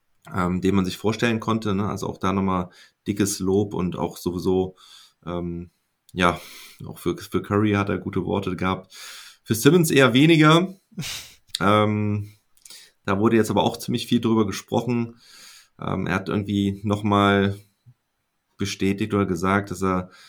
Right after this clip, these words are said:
Speaker 1: ja, bei, bei Simmons irgendwie immer das Gefühl gehabt hatte, dass er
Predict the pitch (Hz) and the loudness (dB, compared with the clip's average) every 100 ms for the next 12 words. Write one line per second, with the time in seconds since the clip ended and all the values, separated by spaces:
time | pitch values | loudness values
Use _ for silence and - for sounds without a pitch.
0 | - _ _ 101 98 87 92 90 - 104 | -20 _ _ 0 0 2 0 0 -2 -2
1 | 98 - - 95 95 92 95 98 - - | -2 -4 -6 -6 -4 -2 -2 -4 -6 -2
2 | 101 98 95 92 101 104 101 90 85 92 | 0 2 2 -2 -2 -2 -2 -2 -2 -2
3 | 92 92 | 0 -2